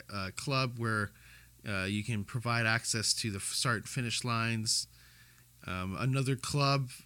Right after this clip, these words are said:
that has reserved seats at street level, suites with second level seating decks, garden suites, street level,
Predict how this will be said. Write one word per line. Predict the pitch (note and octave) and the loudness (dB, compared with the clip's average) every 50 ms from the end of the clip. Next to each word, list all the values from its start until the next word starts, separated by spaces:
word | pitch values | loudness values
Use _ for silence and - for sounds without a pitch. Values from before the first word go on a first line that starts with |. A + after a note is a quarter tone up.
| - - C3+ | -12 -4 0
that | B2+ A#2+ A#2+ A#2 A2 | 2 4 4 4 4
has | B2+ A#2+ A#2+ A2+ A2 | 2 2 2 0 0
reserved | A2+ A#2 A#2 A2 A2 B2+ C3 B2 | -2 -2 -2 0 0 0 2 2
seats | - - C3 A#2+ A#2 - | 2 2 2 0 0 0
at | G#2+ - | 2 2
street | - - F3 F3 F3+ F#3 | 2 2 2 0 0 0
level, | F3 E3+ E3 D3+ D#3 D#3+ E3 E3 D#3+ D#3+ - - - - - - - - | 0 0 0 2 2 2 2 2 0 -2 -4 -12 -20 -20 -20 -20 -16 -4
suites | - - - - - D3 D#3+ F3 F3+ F3+ - - - - - - | 2 6 6 6 8 6 4 2 2 2 4 8 8 8 8 6
with | C#3+ C3+ C3 - | 4 0 0 0
second | - - - - - D#3+ C3+ - D3 B2+ C#3 | -2 -4 0 2 2 2 2 0 -2 0 0
level | C3+ A#2+ A2 A#2 | 0 -2 0 2
seating | - - - C#3+ C3+ C#3 C#3 C3+ | 2 4 4 4 2 2 0 0
decks, | B2 C3+ C3+ C3 - - - - - - - - - - - - - - - - - - - | 0 0 0 0 -2 -6 -12 -18 -8 -2 0 0 0 0 -4 -10 -20 -20 -20 -20 -20 -8 -2
garden | - C#3+ C#3+ D3 D3 C#3 | 2 6 6 6 8 10
suites, | C3+ - - - D3+ D3 D3 C#3 - - | 10 10 10 10 6 4 4 6 8 8
street | - - - - - - D3 D3 C3+ | 8 8 8 6 4 4 2 2 2
level, | C#3 C3 C3 B2 A#2+ B2+ B2 B2 B2 A#2+ | 4 4 4 4 4 2 2 2 0 -2